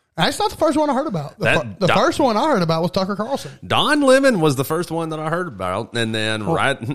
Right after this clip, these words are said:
Speaker 2: right
Speaker 1: good.
Speaker 2: after that, I heard about Tucker Carlson.
Speaker 1: That's 'cause you don't watch the same thing I watch. Like, I was watching, um, I was watching Tim Pool talk about Tucker Carlson, and in,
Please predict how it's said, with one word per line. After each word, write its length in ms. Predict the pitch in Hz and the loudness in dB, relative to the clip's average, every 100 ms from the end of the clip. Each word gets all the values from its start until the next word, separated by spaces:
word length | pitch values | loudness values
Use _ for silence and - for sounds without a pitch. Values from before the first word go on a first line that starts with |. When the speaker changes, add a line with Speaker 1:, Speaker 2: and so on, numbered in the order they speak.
| - | -8
Speaker 2:
right 160 | 156 143 | -2 2
Speaker 1:
good. 40 | 175 | 2
Speaker 2:
after 240 | 208 139 | 0 0
that, 160 | 107 131 | 0 2
I 60 | |
heard 160 | 110 117 | 0 0
about 220 | 120 - | -2 -2
Tucker 220 | 151 151 | -2 -2
Carlson. 480 | 139 131 107 101 131 - _ | -2 0 0 -2 -6 -8 _
Speaker 1:
That's 120 | 180 | -4
'cause 140 | 165 160 | 0 2
you 80 | 180 | 2
don't 120 | 151 | 0
watch 140 | 151 | -6
the 100 | - | -8
same 160 | - 160 | -6 -4
thing 160 | 156 151 | -4 -4
I 80 | |
watch. 500 | 156 - 196 - - - _ - - - | -4 -4 -4 -4 -8 -12 _ -20 -8 0
Like, 200 | 170 165 | 2 2
I 80 | 190 | 0
was 180 | 180 | 0
watching, 480 | 160 170 180 170 160 | 2 0 0 -2 -2
um, 460 | 151 151 143 139 131 _ - - | -2 -2 -4 -6 -12 _ -20 -10
I 60 | 147 | 0
was 160 | 165 135 | 2 2
watching 460 | 165 170 156 135 - | -2 -2 -4 -6 -6
Tim 240 | 165 165 | -4 -2
Pool 260 | 143 160 139 | 0 0 -2
talk 340 | - 175 180 | -4 -4 -2
about 440 | 156 151 143 117 - _ _ _ _ _ _ | -4 -4 -4 -8 -12 _ _ _ _ _ _
Tucker 240 | - 160 147 | 0 2 2
Carlson, 540 | 185 190 160 143 131 - _ _ - - _ _ _ | 0 2 0 -4 -12 -18 _ _ -20 -20 _ _ _
and 360 | 160 156 147 143 - _ _ _ _ _ _ _ - | 0 2 2 -2 -8 _ _ _ _ _ _ _ 0
in, 320 | 170 233 220 | 4 4 4